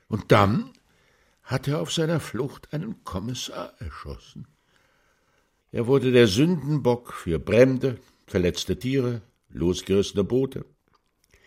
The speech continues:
Aber hätte Ernst nicht immer wieder angefangen, von ihm zu sprechen, Niels Kant, wär nie aufgetaucht in meinem Kopf.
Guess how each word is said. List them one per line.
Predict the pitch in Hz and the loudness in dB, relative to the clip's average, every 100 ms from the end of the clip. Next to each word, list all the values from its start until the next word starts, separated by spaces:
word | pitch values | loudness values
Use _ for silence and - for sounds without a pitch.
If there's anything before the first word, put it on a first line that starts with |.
| - - - - - - - _ | -20 -20 -20 -20 -20 -20 -20 _
Aber | - 117 | -2 2
hätte | 117 131 139 | 4 4 4
Ernst | 135 139 - | 4 0 -2
nicht | 156 - - - | -2 -4 -8 -6
immer | 190 214 180 | -4 -2 -2
wieder | 127 160 147 147 | -2 0 -2 0
angefangen, | 143 147 117 95 95 92 90 | -6 -4 -4 -4 -4 -2 -4
von | 98 104 | -4 -4
ihm | 98 95 | -6 -6
zu | 95 | -12
sprechen, | - - 85 95 87 90 76 | -12 -12 -6 -6 -4 -8 -6
Niels | 85 95 95 - - | -6 -4 -6 -8 -14
Kant, | - 80 92 113 151 - _ _ _ _ _ _ - _ - _ _ _ _ _ | -12 -8 -6 -8 -14 -20 _ _ _ _ _ _ -20 _ -20 _ _ _ _ _
wär | 98 104 | -2 0
nie | 104 139 - | 2 0 -4
aufgetaucht | - 90 - - - 64 58 50 - - | -6 -6 -6 -14 -12 -10 -10 -10 -12 -10
in | 58 | -10
meinem | 62 58 57 | -10 -12 -14
Kopf. | - 55 - - | -14 -14 -16 -20